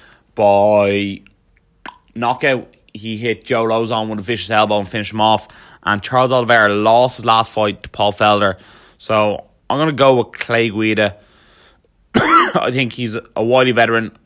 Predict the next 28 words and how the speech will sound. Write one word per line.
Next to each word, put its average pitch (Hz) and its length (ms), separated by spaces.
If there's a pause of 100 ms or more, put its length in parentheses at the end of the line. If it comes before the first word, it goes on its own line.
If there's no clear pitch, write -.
(180)
Charles 123 280
Oliveira 117 400
likes 110 240
to 113 80
sort 107 160
of - 60
catch 113 200
people 104 480
with 110 320
obscure 113 460
submissions. 107 560 (320)
I 113 80
don't 120 200
think 113 120
he'll 110 100
get 101 220
Guida 113 280
with 110 140
one. 107 320 (560)
And 104 460 (500)
Barry 110 320
also 113 300
thinks 104 200
the 101 80
same. 95 360
So 98 360 (1080)
Team 139 220
Energized 131 720